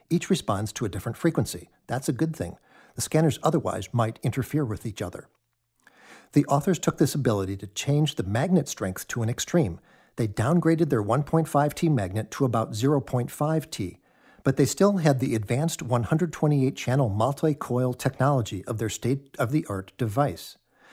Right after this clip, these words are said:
A major part of the cost of a scanner is the gradient magnetic fields.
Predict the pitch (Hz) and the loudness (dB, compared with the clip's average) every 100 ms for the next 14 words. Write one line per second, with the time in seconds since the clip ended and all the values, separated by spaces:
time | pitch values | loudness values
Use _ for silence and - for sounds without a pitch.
0 | - - - 131 135 170 196 - 131 139 | -20 -20 -2 2 4 4 2 2 4 4
1 | 135 - 113 104 120 131 - 98 92 92 | 0 -2 -2 -2 -2 -4 -2 -2 -2 -6
2 | - 113 104 127 143 113 90 - 98 101 | -8 -8 -6 -2 -2 -2 -6 -6 -6 -4
3 | 98 98 - 92 92 - | -6 -6 -6 -6 -6 -14